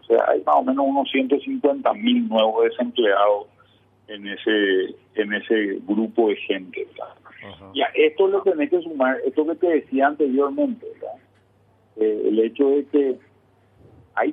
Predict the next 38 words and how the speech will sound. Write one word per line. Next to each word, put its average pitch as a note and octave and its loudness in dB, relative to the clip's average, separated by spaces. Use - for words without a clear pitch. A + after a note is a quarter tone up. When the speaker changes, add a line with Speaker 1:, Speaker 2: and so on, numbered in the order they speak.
Speaker 1:
gente C#3+ -2
que C3 -2
directamente C#3+ 0
no C#3+ -2
se D3+ 0
está - -2
presentando C#3+ 0
al A2+ -2
mercado G#2+ 0
de G#2+ -2
trabajo, B2 2
no B3+ 0
está - 2
buscando E3+ 0
trabajo E3 0
porque F#3 -2
cree E3 0
que C3+ -6
no A#2+ -4
va G#2+ -6
a - -12
encontrar A2 -8
trabajo, - -10
¿verdad? - -20
Speaker 2:
¿Y - -12
Speaker 1:
Entonces, A2 -8
Speaker 2:
cuántos D3 -2
son D3+ -12
esos C#3+ -12
más C3 -12
o C#3+ -14
menos? G2+ -14
Speaker 1:
¿cuánto, D3 0
cuánta D3+ 2
gente D#3+ -2
hay D#3 2
ahí? D3+ -2
Speaker 2:
Exacto. G#2+ -14